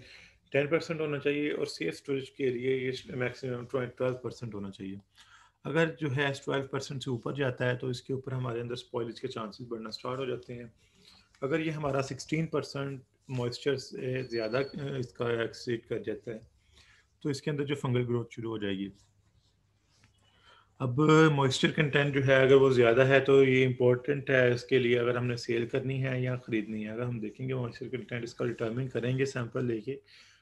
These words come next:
तो अगर तो हम उसका moisture content sixteen percent होगा या उससे ज़्यादा होगा तो ना तो हम उसको sale कर सकते हैं क्योंकि कोई लेगा नहीं, और ना ही हम उसको खुद purchase करेंगे, क्योंकि हमने जब स्टोर करना है तो उसके अंदर, अ, एक तो already fungal growth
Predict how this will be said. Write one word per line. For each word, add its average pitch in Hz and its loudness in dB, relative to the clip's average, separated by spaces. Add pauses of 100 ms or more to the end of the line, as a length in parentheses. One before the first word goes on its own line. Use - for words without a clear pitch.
(680)
तो 156 0
अगर 160 0
तो 170 -2
हम 160 -2 (240)
उसका - -2
moisture 151 -2
content 147 -2
sixteen 156 -6
percent 151 -4
होगा 139 -2
या 139 -4
उससे 135 -6
ज़्यादा 127 0
होगा 135 2
तो 139 -6
ना 131 0
तो 143 -6
हम 139 -4
उसको 131 -8
sale 127 0
कर 139 -2
सकते 139 -8
हैं 139 -6
क्योंकि 135 -6
कोई 135 0
लेगा 117 -6
नहीं, 135 -8
और 131 -8
ना 123 -8
ही 127 -8
हम 123 -6
उसको - -14
खुद 117 -10
purchase 117 -12
करेंगे, 127 -10
क्योंकि 127 -14
हमने 123 -10
जब 131 -18
स्टोर - -14
करना 120 -10
है 123 -10 (520)
तो 131 -12
उसके - -8
अंदर, 131 -2
अ, 127 -2
एक 127 -6
तो 123 2
already 127 -4
fungal 117 -4
growth 120 0